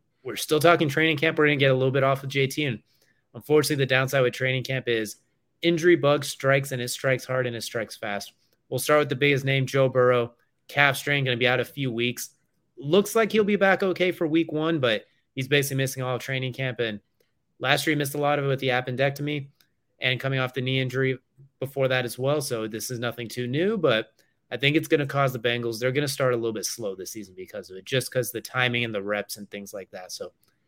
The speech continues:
not catastrophic, but I am worried that calf and the Achilles kind of,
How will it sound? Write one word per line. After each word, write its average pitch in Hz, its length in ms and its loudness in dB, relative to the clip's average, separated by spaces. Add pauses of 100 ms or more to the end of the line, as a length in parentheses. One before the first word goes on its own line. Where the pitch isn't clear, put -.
(120)
not 190 180 4
catastrophic, 190 680 6 (180)
but 113 80 -4
I 127 80 4 (100)
am 156 220 -2
worried 135 380 2 (880)
that 143 220 4
calf 151 320 0
and 135 80 -4
the 123 120 2
Achilles 143 440 -2
kind 127 240 -6
of, 110 120 -8